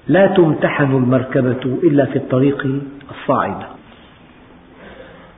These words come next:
وليعلم الذين نافقوا، المنافقون انسحبوا ولم يتابعوا السير مع رسول الله،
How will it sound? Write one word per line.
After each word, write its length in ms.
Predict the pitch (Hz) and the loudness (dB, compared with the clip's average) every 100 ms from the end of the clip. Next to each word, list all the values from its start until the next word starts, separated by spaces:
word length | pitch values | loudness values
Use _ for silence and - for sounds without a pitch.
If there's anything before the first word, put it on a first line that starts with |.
| - - - - | -20 -20 -10 2
وليعلم 580 | 131 151 185 147 143 135 | 4 6 4 4 4 2
الذين 520 | 127 131 165 165 156 | 4 4 4 4 4
نافقوا، 480 | 175 - 123 - 110 - - - - - | 2 0 -4 -6 -14 -18 -20 -20 -18 -4
المنافقون 920 | 131 131 139 147 151 147 175 196 208 - - - - - | 0 2 2 2 0 2 2 2 0 -4 -14 -20 -18 -2
انسحبوا 720 | 131 123 185 - 143 131 139 165 - - - - - - - 156 | 0 0 0 0 0 2 2 0 -6 -14 -18 -20 -20 -20 -4 2
ولم 400 | 202 196 165 147 | 6 6 6 4
يتابعوا 460 | 170 156 143 131 | 4 2 2 0
السير 360 | - 156 147 123 | 0 2 4 4
مع 220 | 117 117 | 2 -2
رسول 340 | 107 - 120 | -4 -4 -4
الله، 280 | 110 104 - | -4 -6 -10